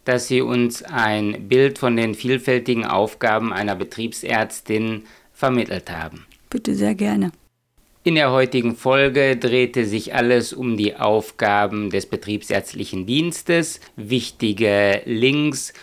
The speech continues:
Speaker 1: zu Gesetzen und Informationen stehen in den Shownotes. In der nächsten Folge wollen wir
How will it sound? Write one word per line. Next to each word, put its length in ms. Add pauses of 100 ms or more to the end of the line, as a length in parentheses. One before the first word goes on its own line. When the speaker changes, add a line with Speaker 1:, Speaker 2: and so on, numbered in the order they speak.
(140)
Speaker 1:
zu 160
Gesetzen 600
und 120
Informationen 1400 (140)
stehen 480
in 200
den 400
Shownotes. 1000 (320)
In 120
der 120
nächsten 420
Folge 840 (320)
wollen 420
wir 480